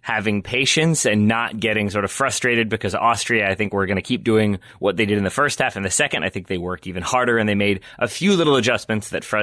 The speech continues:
that could have frustrated Italy further. And so that, they didn't get opened up. They didn't leave space, Italy. They have the one moment, uh, for the goal for Arnautovic that's called back because of V A R.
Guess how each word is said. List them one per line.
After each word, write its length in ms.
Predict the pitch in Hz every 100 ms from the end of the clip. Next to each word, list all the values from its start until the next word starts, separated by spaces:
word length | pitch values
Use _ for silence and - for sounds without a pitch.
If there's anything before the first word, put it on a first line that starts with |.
| -
that 160 | 107 -
could 180 | 165
have 80 | 151
frustrated 580 | - 110 - 104 92 95
Italy 300 | 90 95 87
further. 480 | - 135 113 98 90 - - - 117
And 120 | 120
so 200 | 143 123
that, 420 | 104 139 139 - - -
they 100 | 123
didn't 280 | 123 175 165
get 180 | 139 104
opened 340 | 120 113 104
up. 160 | 104 -
They 140 | 98
didn't 280 | 92 127 127
leave 200 | 113 104
space, 380 | - 107 101 92
Italy. 420 | 98 90 92 98
They 220 | 82 101
have 160 | 107 98
the 80 | 104
one 220 | 120 120
moment, 420 | 117 113 110 73
uh, 360 | 101 98 95 92
for 160 | -
the 80 | 98
goal 140 | 95 101
for 140 | 101
Arnautovic 480 | 98 113 107 107 -
that's 160 | 98
called 200 | - 98
back 320 | 92 92 - -
because 220 | 92 90
of 80 | 85
V 280 | 90 85
A 20 | 95
R. 340 | 127 143